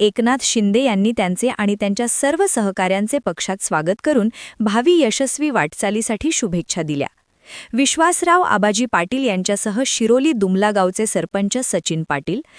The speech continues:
हनुमान दूध संघाचे अध्यक्ष बुद्धिराज शंकर पाटील महेकर,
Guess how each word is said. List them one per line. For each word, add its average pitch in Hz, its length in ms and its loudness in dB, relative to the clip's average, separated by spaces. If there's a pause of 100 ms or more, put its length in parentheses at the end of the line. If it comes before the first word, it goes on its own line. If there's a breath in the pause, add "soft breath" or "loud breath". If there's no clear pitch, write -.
(240 loud breath)
हनुमान 320 420 2
दूध 262 220 2
संघाचे 226 520 0
अध्यक्ष 180 480 -2
बुद्धिराज 196 580 2
शंकर 175 520 -2
पाटील 180 300 -2
महेकर, 156 440 -4